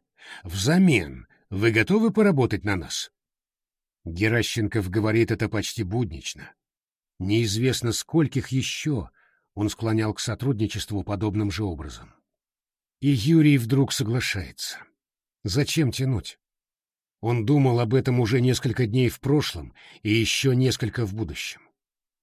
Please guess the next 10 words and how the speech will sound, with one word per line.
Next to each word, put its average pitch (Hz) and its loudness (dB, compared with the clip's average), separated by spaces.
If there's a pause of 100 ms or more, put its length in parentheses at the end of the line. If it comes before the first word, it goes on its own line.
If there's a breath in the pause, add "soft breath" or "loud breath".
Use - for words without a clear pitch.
(260)
Сейчас, 165 0
конечно, 120 2
помурыжит 131 2
для 127 0
проформы, 127 -2 (640)
опросят 139 2
насчет 135 2
того 131 2
же 113 0
Двуреченского, 117 2